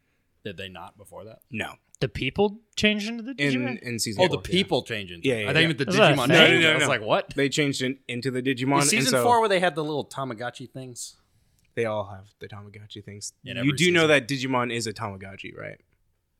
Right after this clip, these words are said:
Speaker 2: Mm. Yeah.
Speaker 1: No, no, no, no, no. Oh, okay.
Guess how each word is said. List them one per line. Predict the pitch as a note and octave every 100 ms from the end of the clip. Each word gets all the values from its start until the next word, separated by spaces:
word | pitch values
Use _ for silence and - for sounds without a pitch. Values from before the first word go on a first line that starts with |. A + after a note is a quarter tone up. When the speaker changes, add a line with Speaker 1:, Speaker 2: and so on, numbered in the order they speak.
| _ _ _ _ _ _ _ _ _ _ _ _
Speaker 2:
Mm. | A2 F#2 - -
Yeah. | A#2+ D#3+
Speaker 1:
No, |
no, | A3+
no, | A3 G#3+
no, | E3+
no. | G#2+ -
Oh, | E3+ D#3 - -
okay. | D#3